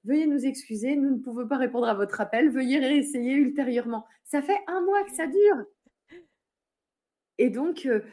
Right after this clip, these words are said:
bah, ça, c'est à prendre en compte. Et quand on prend, quand on décortique, eh ben, on comprend qu'effectivement, ben,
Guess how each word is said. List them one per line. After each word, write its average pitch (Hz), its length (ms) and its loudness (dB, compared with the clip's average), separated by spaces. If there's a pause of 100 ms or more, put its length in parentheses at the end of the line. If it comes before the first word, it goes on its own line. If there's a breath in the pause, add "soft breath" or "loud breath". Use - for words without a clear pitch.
(100 loud breath)
bah, 226 120 -2
ça, 370 180 -4 (120)
c'est 302 60 -4
à 214 140 0
prendre 277 400 -8
en 254 100 -4
compte. 330 280 -8 (100)
Et 247 360 -4 (380 loud breath)
quand 339 200 -6
on 240 100 -4
prend, 330 320 -12 (180)
quand 240 240 -6
on - 20 -4
décortique, 294 960 -6 (1400)
eh 208 60 -4
ben, 226 200 -4
on 226 80 -6
comprend 262 500 -8
qu'effectivement, 247 1000 -8 (320 soft breath)
ben, 196 180 -6